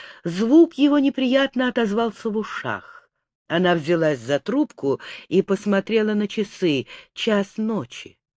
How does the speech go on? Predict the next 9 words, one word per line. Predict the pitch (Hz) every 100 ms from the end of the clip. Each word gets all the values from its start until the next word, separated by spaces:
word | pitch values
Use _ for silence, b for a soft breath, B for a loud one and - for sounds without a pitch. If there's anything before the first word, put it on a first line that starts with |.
| _ _ _
Голос | 104 139 185 180 175
Бена | 143 120 196 202 185 135 104 92 76 _ B B B
донёсся | 135 190 196 214 226 208 - 202
до | 190
неё | 202 202 208
сквозь | - 196 202
гул | 156 165 247 233
в | 196
голове | 135 165 170 160 240 262